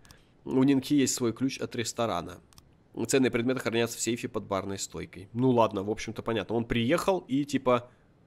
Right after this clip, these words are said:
м, продал, да, видимо, все, что, все, что можно было продать. Ну ясно, ладно, в общем-то, че тут еще скажешь. Будем ждать подробностей от вас, ребята. Пригород поджог.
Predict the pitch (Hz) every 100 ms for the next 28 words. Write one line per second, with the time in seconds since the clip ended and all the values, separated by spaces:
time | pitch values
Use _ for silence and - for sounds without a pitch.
0 | _ 113 107 104 101 98 95 117 110 95
1 | 85 104 107 95 92 - 98 - - -
2 | - - 92 90 90 98 - 98 - -
3 | _ _ _ _ _ _ 117 113 143 165
4 | 170 160 107 113 120 110 - 104 - 98
5 | 110 - 95 - - 98 90 - - -
6 | _ - - 110 110 117 113 117 120 104
7 | - 85 85 82 - - _ - - 95
8 | 85 - 151 - _ _ _ _ _ _
9 | _ _ _ _ _ _ _ _ _ _
10 | _ _ _ 110 110 107 104 107 101 92
11 | - -